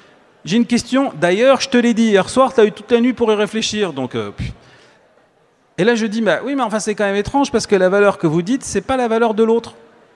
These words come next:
Et là, l'autre, il explose,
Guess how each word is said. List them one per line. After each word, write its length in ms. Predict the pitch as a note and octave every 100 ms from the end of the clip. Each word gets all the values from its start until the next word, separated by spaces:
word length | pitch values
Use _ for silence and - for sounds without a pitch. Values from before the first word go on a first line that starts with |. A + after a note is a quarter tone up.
| _ _ _ _ _ _ _ _ _
Et 100 | C3
là, 300 | B2 C3 G3+ G#3+
l'autre, 380 | A#2+ C3 G3 - -
il 120 | B2
explose, 600 | F3+ - - E3+ B2 -